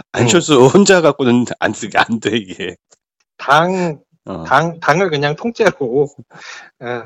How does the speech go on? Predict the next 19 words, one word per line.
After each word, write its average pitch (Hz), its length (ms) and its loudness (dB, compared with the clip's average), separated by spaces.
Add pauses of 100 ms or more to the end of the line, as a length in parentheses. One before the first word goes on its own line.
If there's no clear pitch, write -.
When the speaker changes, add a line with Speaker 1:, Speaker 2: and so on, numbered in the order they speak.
(180)
Speaker 2:
통째로 175 380 0
검찰에 175 480 -2
들고 156 300 0
가야죠. 123 480 -2 (200)
Speaker 1:
맞아. 87 380 -2 (600)
Speaker 2:
예, 98 40 -16
Speaker 1:
음. 92 260 -8
Speaker 2:
그거밖에 170 680 4
이 131 200 -4
죄를 123 300 0
씻을 185 300 2
길이 131 240 2
없다. - 260 -2 (380)
Speaker 1:
에휴. 98 120 -8
Speaker 2:
안철수 143 380 -2
따위로도 156 460 4
이게 135 160 2
안 147 180 -4
된다. 95 300 -12